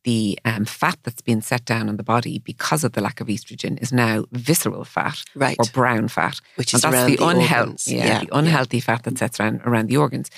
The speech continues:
Speaker 1: Whereas prior to that, it's what's called subcutaneous, meaning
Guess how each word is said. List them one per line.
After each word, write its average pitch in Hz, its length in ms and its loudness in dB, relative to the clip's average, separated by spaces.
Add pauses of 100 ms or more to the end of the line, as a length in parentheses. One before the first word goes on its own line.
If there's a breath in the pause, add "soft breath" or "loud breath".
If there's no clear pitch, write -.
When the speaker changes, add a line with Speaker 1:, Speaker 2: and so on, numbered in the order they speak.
(240 loud breath)
Speaker 1:
Whereas 117 220 4
prior 220 400 -2
to - 140 -2
that, 98 260 -2 (140)
it's 120 160 -4
what's 113 180 -6
called 107 300 -2 (420)
subcutaneous, 113 720 0
meaning 117 340 4